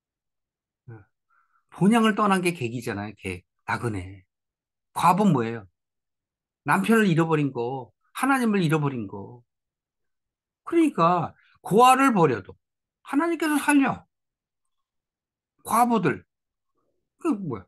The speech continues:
하나님이 "내가 네 남편이 되겠다고" 하시잖아요. 그러면 제가 이렇게 말씀드리는 게 여러분 백 프로 이해가 되면 뭐예요? 성경은 여러분들 구약, 구약 신약을 어느 정도 알고 계신다.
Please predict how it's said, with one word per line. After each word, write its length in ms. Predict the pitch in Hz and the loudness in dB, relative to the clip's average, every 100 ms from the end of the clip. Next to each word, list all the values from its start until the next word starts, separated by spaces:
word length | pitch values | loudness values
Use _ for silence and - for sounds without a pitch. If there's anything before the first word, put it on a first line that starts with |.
| _ _ | _ _
하나님이 760 | - 359 349 285 285 285 - - | -2 2 4 6 6 4 2 -8
"내가 240 | 196 247 302 | -4 0 2
네 140 | 285 | 4
남편이 420 | 277 247 254 262 | 4 4 2 -4
되겠다고" 460 | 233 226 226 202 208 | -2 -4 -6 -8 -8
하시잖아요. 800 | 196 - 214 190 156 170 160 107 _ _ _ _ _ _ _ _ _ _ _ _ _ _ _ _ _ _ _ _ _ _ _ _ _ _ _ _ _ | -10 -10 -6 -6 -6 -8 -12 -16 _ _ _ _ _ _ _ _ _ _ _ _ _ _ _ _ _ _ _ _ _ _ _ _ _ _ _ _ _
그러면 440 | - 311 277 135 92 _ _ _ | -4 0 0 0 -6 _ _ _
제가 200 | - 254 | -4 0
이렇게 180 | 233 240 | 0 2
말씀드리는 540 | 214 190 214 208 202 | 2 2 -2 -2 -2
게 100 | 196 | 0
여러분 220 | 180 175 190 | 0 0 -4
백 180 | - | -10
프로 180 | - 196 | -6 -2
이해가 360 | 175 170 175 175 | 0 0 0 0
되면 240 | 160 165 | -2 -4
뭐예요? 300 | 127 143 254 - _ | -4 -6 -8 -14 _
성경은 400 | - 170 160 165 | -6 -4 -2 -4
여러분들 460 | 127 120 123 170 - | -4 -4 -6 -10 -8
구약, 400 | 131 139 - - | -2 -2 -2 -2
구약 260 | 139 156 | -2 0
신약을 380 | - 165 135 165 | -2 -4 -2 -2
어느 160 | 120 127 | -4 -4
정도 240 | 120 139 | -6 -4
알고 320 | 117 101 110 | -4 -6 -10
계신다. 320 | 98 82 90 | -14 -18 -20